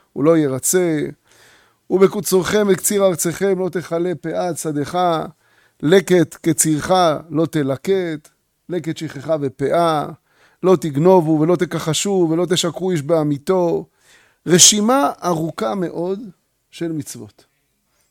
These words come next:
יש מחנה אחד שחוזר על עצמו, מחנה אחד משותף, בכל פעם, "אני השם."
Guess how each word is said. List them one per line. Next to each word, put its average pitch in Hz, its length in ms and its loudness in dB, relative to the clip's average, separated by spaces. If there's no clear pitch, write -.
יש 196 160 4
מחנה 202 400 2
אחד 185 280 0
שחוזר 160 520 -2
על 151 80 -2
עצמו, 143 540 -8
מחנה 160 300 -8
אחד 151 180 -6
משותף, 139 480 -2
בכל 185 360 0
פעם, 202 380 2
"אני 175 220 2
השם." 139 240 -2